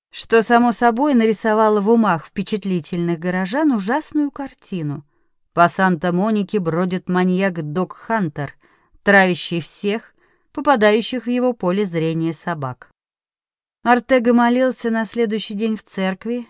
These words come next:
раскаиваясь за причинение вреда невинным. Остатки остатков, до которых собаки не сумели добраться, он вывез за город и выбросил в канаву,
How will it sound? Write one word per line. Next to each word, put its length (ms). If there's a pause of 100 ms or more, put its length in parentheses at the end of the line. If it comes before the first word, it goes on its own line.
(120)
раскаиваясь 760
за 120
причинение 680
вреда 340
невинным. 720 (840)
Остатки 580
остатков, 680 (240)
до 140
которых 380
собаки 420
не 140
сумели 440
добраться, 640 (420)
он 260
вывез 280
за 260
город 360 (320)
и 140
выбросил 500
в 80
канаву, 600